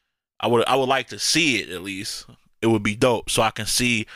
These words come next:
how flushed out this process was. But all in all, they got the pick right. So that's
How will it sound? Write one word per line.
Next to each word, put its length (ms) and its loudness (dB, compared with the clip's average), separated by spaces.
how 260 -2
flushed 500 0
out 320 0
this 140 -2
process 560 0
was. 520 -2
But 300 2
all 240 4
in 120 -2
all, 360 2
they 120 0
got 260 0
the 60 -4
pick 300 2
right. 320 0
So 160 0
that's 320 2